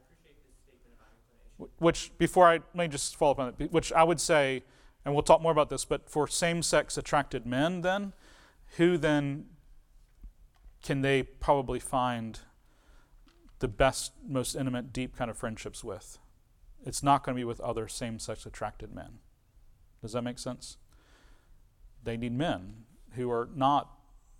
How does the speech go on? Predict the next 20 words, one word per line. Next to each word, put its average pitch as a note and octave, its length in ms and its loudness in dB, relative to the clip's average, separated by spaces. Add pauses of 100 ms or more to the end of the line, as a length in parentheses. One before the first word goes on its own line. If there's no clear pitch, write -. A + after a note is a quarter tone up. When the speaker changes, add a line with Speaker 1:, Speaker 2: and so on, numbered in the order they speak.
(120)
Speaker 2:
um, A2+ 260 -12
attracted A2+ 460 -6
in G#2+ 100 -12
those G#2+ 240 -12
ways G#2 380 -14
to - 100 -12
love G#2+ 300 -8
them. - 240 -18 (920)
Because - 520 -6 (160)
that, B2+ 320 2 (560)
you F3+ 80 -6
know, G2+ 160 -4 (140)
I B2+ 140 2
don't, B2+ 200 0 (220)
I B2+ 100 0
can B2 160 -6
be A#2 80 -4
friends A#2 280 -6
with A2 120 -8
a A2 100 -4